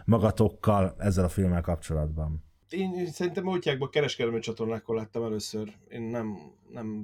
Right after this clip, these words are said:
Speaker 2: szerintem később láttam én ezt a filmet, vagy, vagy videókazettán láthattam, mert nem, nem, nem emlékszem rá.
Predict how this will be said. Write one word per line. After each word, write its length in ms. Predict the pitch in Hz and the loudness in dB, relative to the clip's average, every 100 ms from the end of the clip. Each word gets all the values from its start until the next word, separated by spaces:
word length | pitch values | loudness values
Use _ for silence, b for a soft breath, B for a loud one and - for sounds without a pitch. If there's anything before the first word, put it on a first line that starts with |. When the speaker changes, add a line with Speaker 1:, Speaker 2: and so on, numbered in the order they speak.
| - | -10
Speaker 2:
szerintem 320 | 123 110 113 | -10 -8 -4
később 440 | - - - 107 | 2 2 2 0
láttam 360 | 110 107 - 110 | 0 -4 -4 -6
én 140 | 110 | -4
ezt 220 | 107 - 107 | -6 -8 -10
a 40 | |
filmet, 500 | - 113 110 113 107 | -6 -4 -2 -4 -6
vagy, 220 | 110 101 | -6 -4
vagy 220 | 104 107 104 | -4 -4 -4
videókazettán 920 | 120 117 107 - 107 107 - 110 110 | 0 2 2 -2 -6 -6 -4 -4 -2
láthattam, 640 | 107 107 113 - - 107 | -4 -4 -10 -12 -10 -6
mert 140 | 113 123 | -6 -6
nem, 180 | 120 | -6
nem, 200 | 113 135 175 | -6 -6 -4
nem 260 | 160 170 | 0 2
emlékszem 560 | 131 113 90 - 90 87 | 2 2 -2 -6 -12 -14
rá. 180 | 67 | -16